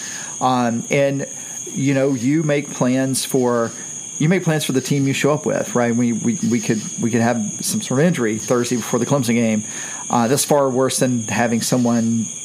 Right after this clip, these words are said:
not being available to the team in preseason practice for a couple weeks. Um, I, I will say that, uh,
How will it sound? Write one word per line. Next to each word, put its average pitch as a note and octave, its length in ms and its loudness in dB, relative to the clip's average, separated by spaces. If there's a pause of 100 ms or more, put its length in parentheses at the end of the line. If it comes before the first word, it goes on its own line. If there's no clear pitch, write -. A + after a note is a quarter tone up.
(300)
not A#2 320 0
being A#2 160 2
available A2+ 320 0
to A#2 140 -2
the G#2+ 80 -2
team A#2 240 0 (240)
in A#2+ 140 0
preseason A#2 440 0
practice - 260 -2
for - 80 -4
a - 40 -4
couple - 220 -6
weeks. - 200 -6 (420)
Um, A#2+ 360 2 (260)
I, D#3 120 2
I D#3+ 200 0
will E3+ 160 4
say E3 200 2
that, C#3+ 260 2
uh, A#2+ 320 2